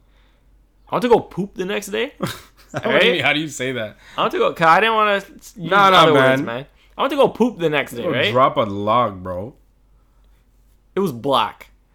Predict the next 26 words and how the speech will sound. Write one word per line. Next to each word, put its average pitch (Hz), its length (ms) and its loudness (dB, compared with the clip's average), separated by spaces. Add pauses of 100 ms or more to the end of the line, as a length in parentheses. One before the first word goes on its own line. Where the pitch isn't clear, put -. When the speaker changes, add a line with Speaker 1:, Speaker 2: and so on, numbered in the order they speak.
(120)
Speaker 2:
<laughs> - 400 -4
Speaker 1:
Dude, 156 320 4 (640)
my, 170 400 6
like, 147 320 2
turd 190 420 6
was 156 200 0
literally, 170 600 2
like, 139 220 -2
it 147 100 6
was 151 160 4
as 135 100 -2
black 139 500 2
as 139 120 -4
this 135 140 -8
fucking 143 300 -2
microphone. 113 520 -12
It 175 60 -4
was 147 100 -2
black. 131 580 2 (640)
All 123 60 0
right? 156 280 0 (800)
And 151 520 4 (880)
I 127 100 0
was 143 220 -2
so - 440 -6
scared. - 420 -12